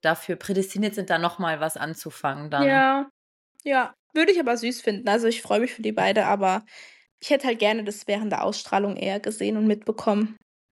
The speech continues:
Speaker 1: Ja, das stimmt. Das ist immer so ein bisschen. Ähm, was sagst du denn zu Kampf der Reality Stars? Also, wir werden ja auf jeden Fall die Kennenlern-Story, sag ich mal, von Tara und Dennis sehen.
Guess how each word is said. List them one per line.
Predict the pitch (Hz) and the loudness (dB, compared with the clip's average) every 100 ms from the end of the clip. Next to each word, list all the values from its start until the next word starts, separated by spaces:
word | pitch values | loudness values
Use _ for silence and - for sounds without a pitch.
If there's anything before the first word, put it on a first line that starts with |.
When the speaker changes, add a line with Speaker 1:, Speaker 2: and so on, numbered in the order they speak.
| - | -8
Speaker 1:
Ja, | 165 165 165 | 0 4 4
das | 160 160 | 2 -4
stimmt. | - 156 | -8 -8
Das | 156 | -8
ist | - - | -8 -8
immer | 151 156 | -6 -6
so | 151 | -6
ein | |
bisschen. | 151 - 160 156 _ - - _ - | -10 -10 -10 -12 _ -20 -20 _ -2
Ähm, | 196 196 202 208 202 | 0 0 -4 -6 -6
was | 202 285 | -2 -2
sagst | 349 349 | -2 -4
du | |
denn | 269 247 | -4 -4
zu | 247 | -4
Kampf | 233 220 | -4 -4
der | 214 196 | 0 2
Reality | 170 143 139 - | 2 0 -4 -10
Stars? | - 143 139 143 151 | -8 -2 -2 -2 -6
Also, | - 170 | -8 -6
wir | 170 175 | -4 2
werden | 185 202 | 2 2
ja | 175 | -4
auf | 185 | -6
jeden | - 202 | -6 -6
Fall | 196 196 | -4 -4
die | 170 - - | -4 -10 -6
Kennenlern-Story, | - 185 196 208 214 220 214 _ - - - - 170 208 226 277 - - | 0 2 4 4 4 2 0 _ -14 -10 -10 -2 -2 -2 -4 -6 -14 -16
sag | 202 | -12
ich | 226 | -8
mal, | 214 - - - | -8 -8 -20 -10
von | - 180 | -4 -2
Tara | 185 165 165 - | 0 2 2 -2
und | 160 | -2
Dennis | - 160 220 226 | 0 0 0 -2
sehen. | 269 294 339 | -2 -2 -2